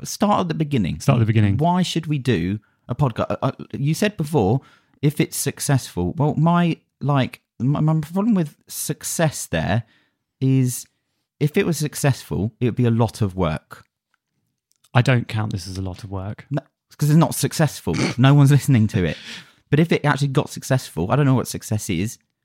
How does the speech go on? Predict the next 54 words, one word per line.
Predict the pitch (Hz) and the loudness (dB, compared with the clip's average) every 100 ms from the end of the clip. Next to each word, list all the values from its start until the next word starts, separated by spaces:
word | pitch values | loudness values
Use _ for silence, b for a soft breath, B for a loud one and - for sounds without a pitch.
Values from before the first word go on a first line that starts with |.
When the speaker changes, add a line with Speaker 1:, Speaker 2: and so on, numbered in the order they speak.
| _ | _
Speaker 1:
Like, | 117 - | -8 0
for | 143 | 2
me, | 160 104 113 | 4 2 0
<laughs> | - | -4
success | - 120 131 - | -4 2 2 0
would | 120 | -2
be, | |
like, | 117 104 - _ _ - | -2 -2 -4 _ _ -6
a | 127 | -4
hundred | - 139 117 98 107 | 2 2 2 0 0
listeners, | 117 - 95 80 - - | 0 0 -4 -4 -4 -6
and | 110 | -2
I | |
don't | 107 120 | 2 4
think | 123 120 | 4 4
Speaker 2:
Hundred | |
Speaker 1:
we're | 110 117 | 4 4
even | 123 110 147 | 4 6 6
Speaker 2:
listeners. | |
Speaker 1:
gonna | 147 131 | 4 4
get | 127 104 98 | 2 0 0
that. | 92 87 - B - | -2 -2 -10 B 4
Speaker 2:
I, | 160 - b | 4 2 b
okay, | 160 139 120 | 2 2 4
if, | 175 - - B | 2 2 -6 B
Speaker 1:
If | 175 | 6
Speaker 2:
if | |
Speaker 1:
it | 190 | 6
Speaker 2:
on | - 156 | 6 6
this | 170 226 | 8 6
first | - 214 226 214 | 4 4 6 4
episode, | 196 170 123 110 | -2 0 2 0
if, | 127 117 - | 0 -2 0
if | 139 | 0
on | 160 143 | 4 6
this | 175 208 | 6 4
pilot | - 170 180 175 | 2 0 0 2
episode, | 151 123 107 98 101 - _ - | 2 2 0 -2 -4 -6 _ -4
which | 139 135 | -2 0
will | 143 | 0
obviously | 143 127 135 | 0 0 2
be | 120 | 2
the | 117 117 107 _ - | 2 2 0 _ -2
beginning | 110 135 120 113 - | 2 4 4 2 0
of | |
several | - 110 120 117 | -2 0 0 0
episodes. | 110 - 98 95 92 | -2 -4 -4 -4 -2
Speaker 1:
This | 107 | -2
is | 113 | 0
gonna | 120 107 | 2 2
be | 135 | 2
rigged. | 175 165 - - | 0 -4 -12 0
You'll | 117 | 0
just | 113 - | 0 -6